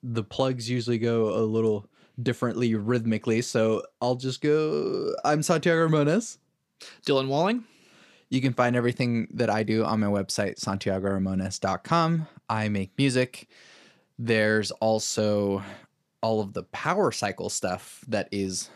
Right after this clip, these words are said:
Speaker 1: blowing up. So Power Cycle is a, can't even call it a band. We are a trio of experimental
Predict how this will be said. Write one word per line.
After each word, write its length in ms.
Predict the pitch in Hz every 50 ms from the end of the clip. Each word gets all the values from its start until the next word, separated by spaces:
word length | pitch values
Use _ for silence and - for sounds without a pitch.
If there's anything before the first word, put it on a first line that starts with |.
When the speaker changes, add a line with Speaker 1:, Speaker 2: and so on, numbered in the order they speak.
| -
Speaker 1:
blowing 640 | 107 98 90 107 110 107 101 98 95 95 92 92 90
up. 200 | 92 101 - - - - - -
So 200 | - - 95 92
Power 300 | - - 107 104 101 104
Cycle 500 | - - 101 101 98 - 101 101 107 -
is 440 | - 101 98 98 95 90 - - - _ - - _ _ _ -
a, 320 | 104 104 101 98 92 95 92 - - - - - _ _ _ _ - _ _ - -
can't 260 | - - 156 151 131 143
even 240 | 135 120 120 113
call 280 | - - 123 117 120 120
it 80 | 113 -
a 100 | 101 98
band. 560 | - - 92 92 98 98 107 113 113 110 - _ _ _ _ _ _ _ _ _ _ _ _ -
We 160 | 110 104 104
are 120 | 104 101
a 120 | 98 95 90
trio 640 | - - - - 120 117 113 110 107 107 107 110
of 240 | - - 101 98 110 -
experimental 920 | - - - - 101 101 101 98 101 98 95 - - 98 95 95 92